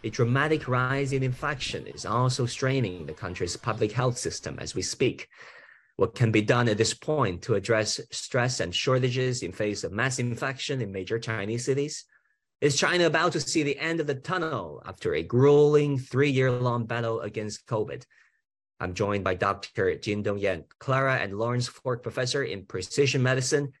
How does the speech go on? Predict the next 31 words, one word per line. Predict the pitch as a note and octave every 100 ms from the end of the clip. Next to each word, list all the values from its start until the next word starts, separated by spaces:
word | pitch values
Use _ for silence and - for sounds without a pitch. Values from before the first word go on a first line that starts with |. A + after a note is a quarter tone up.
| _ -
at |
the | E2+
School | - - B2 A2
of | F#2
Biomedical | G#2+ G#2+ A2+ B2+ A#2 A2
Sciences | B2 C#3 B2+ - - - -
at | - -
the | D#2+
University | D2+ F2 A#2+ - A#2+
of | A2+
Hong | G#2 F#2+
Kong. | F#2 - - - - _ _ - -
Doctor | G3+ G#3
Jin, | D#3+ F3 C#3+
welcome | C#3+ F3 D#3+
to | C#3
the | B2+
Hub | B2 A#2+ A2+
once | G#2 - _
again, | G2 F#2+ F#2+ F#2
and | F#2+ F#2
thank | C3 C3
you |
for | C3 A2+
doing | G#2 B2 G#2+
this. | G#2 - -
Uh, | F#2+ G#2 G#2
let | A2 F#3+
me | D#3+
ask | D3 C#3+ -
you, | A2 C#3+